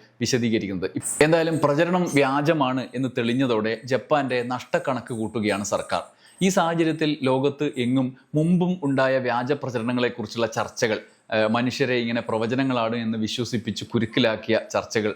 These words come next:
വീണ്ടും, ഏഹ്, സജീവമാവുകയാണ്. നമ്മുടെ സമീപ ഭൂതകാലത്തടക്കം ഇത്തരം വിശ്വാസങ്ങളിലേക്ക് കുരുങ്ങിപ്പോയ മനുഷ്യരുടെ ദുരന്തം നമ്മൾ അനുഭവിച്ചറിഞ്ഞിട്ടുണ്ട്.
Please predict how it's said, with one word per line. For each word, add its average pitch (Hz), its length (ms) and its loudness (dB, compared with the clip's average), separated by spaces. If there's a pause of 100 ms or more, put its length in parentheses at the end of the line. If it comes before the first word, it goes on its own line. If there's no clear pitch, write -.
വീണ്ടും, 117 440 0 (300)
ഏഹ്, 104 120 2
സജീവമാവുകയാണ്. 98 960 0 (300)
നമ്മുടെ 143 360 2
സമീപ 135 440 0
ഭൂതകാലത്തടക്കം 131 1160 -2
ഇത്തരം 123 400 0
വിശ്വാസങ്ങളിലേക്ക് 117 920 -2
കുരുങ്ങിപ്പോയ 110 580 2
മനുഷ്യരുടെ 104 600 -2 (260)
ദുരന്തം 117 400 2 (120)
നമ്മൾ 107 380 2
അനുഭവിച്ചറിഞ്ഞിട്ടുണ്ട്. 101 920 -2